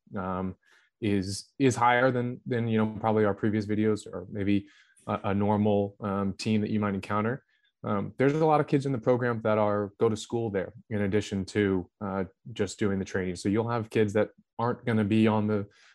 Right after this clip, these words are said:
Barcelona A team or B team or even C team. They're there to participate in soccer and,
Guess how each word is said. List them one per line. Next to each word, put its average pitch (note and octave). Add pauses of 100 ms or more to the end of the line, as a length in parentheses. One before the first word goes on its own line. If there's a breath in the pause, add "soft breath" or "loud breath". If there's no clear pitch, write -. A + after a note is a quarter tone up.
(160 soft breath)
Barcelona G#2+ (180)
A A2+
team A2
or G2+
B G#2
team G#2+
or G#2
even G2+
C G#2+
team. G#2 (1000 soft breath)
They're C3+
there B2
to A2+ (960)
participate A2+
in A2
soccer G#2
and, G2+